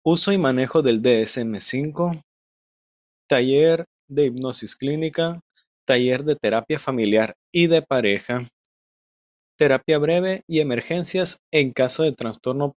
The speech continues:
postraumático. Además, fui asistente en el cuarto Congreso Nacional de Psicología Clínica y Social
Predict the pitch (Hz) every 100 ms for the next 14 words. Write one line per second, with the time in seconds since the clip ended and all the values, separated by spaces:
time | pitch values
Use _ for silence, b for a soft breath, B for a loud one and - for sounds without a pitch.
0 | - 156 - 117 104 98 101 104 - 95
1 | 98 - B B _ - 135 123 123 139
2 | 160 - - _ _ _ _ 151 156 185
3 | - 180 190 180 165 165 147 139 120 123
4 | 131 147 143 123 123 135 127 151 147 143
5 | 151 143 143 143 165 147 135 139 - 120
6 | 104 143 135 - 156 160 151 123 - 98
7 | - 170 202